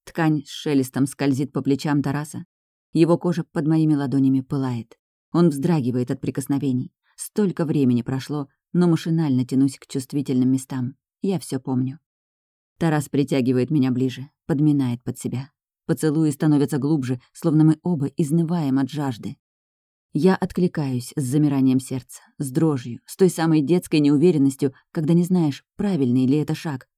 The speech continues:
но слишком хочется его сделать. По краю сознания проносится мысль о том, как буду искать себе оправдание утром. А дальше я уже ни о чем не думаю. Дальше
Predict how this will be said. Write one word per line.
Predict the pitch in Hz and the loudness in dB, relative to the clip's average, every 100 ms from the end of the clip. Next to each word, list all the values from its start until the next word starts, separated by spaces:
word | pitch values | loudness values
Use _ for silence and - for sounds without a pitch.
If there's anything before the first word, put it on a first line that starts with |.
| _ _ | _ _
но | 185 190 - | -2 -2 -4
слишком | - 170 143 - 127 | -6 -4 -2 -2 -2
хочется | 127 147 135 135 123 | -2 -6 -6 -4 -2
его | 127 123 | -2 -2
сделать. | - 139 127 123 _ _ _ _ _ _ _ _ | -4 -6 -6 -10 _ _ _ _ _ _ _ _
По | - | -2
краю | 180 202 202 | 0 2 0
сознания | 190 180 180 180 147 131 | 0 0 2 2 2 0
проносится | - 160 175 175 165 170 | -2 0 0 -2 -4 -2
мысль | 175 - | -2 -2
о | 156 | -6
том, | 170 170 139 _ - | -4 -4 -4 _ -10
как | 214 208 | -8 -4
буду | 208 170 | -2 0
искать | 165 - 175 165 | 0 -2 -6 -6
себе | 151 147 | -4 -4
оправдание | 139 139 123 139 135 131 | -2 -4 -2 2 2 2
утром. | - 135 - 113 - _ _ _ _ _ _ | -2 -6 -8 -12 -14 _ _ _ _ _ _
А | 160 | -2
дальше | 170 226 220 202 196 - | 0 0 -2 -8 -10 -6
я | 214 226 | -2 0
уже | 175 151 | 0 2
ни | 139 | 2
о | 127 | 0
чем | - 131 | 0 2
не | 127 | 2
думаю. | 131 131 113 - _ _ _ | 2 0 -2 -8 _ _ _
Дальше | - 165 175 - 139 | -2 0 0 -4 -14